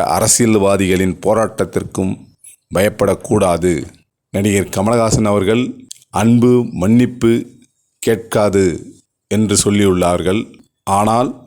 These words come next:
அன்பற்றவரிடம் மன்னிப்பு கேட்டு தொலைத்து விடுவதுதான்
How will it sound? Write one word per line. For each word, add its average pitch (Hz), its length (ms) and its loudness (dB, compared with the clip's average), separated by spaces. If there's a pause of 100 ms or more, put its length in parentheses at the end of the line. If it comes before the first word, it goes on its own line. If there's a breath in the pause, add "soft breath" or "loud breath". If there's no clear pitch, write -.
(260)
அன்பற்றவரிடம் 101 1040 2 (640 soft breath)
மன்னிப்பு 113 720 2
கேட்டு 107 340 -2 (100)
தொலைத்து 107 460 0
விடுவதுதான் 95 520 0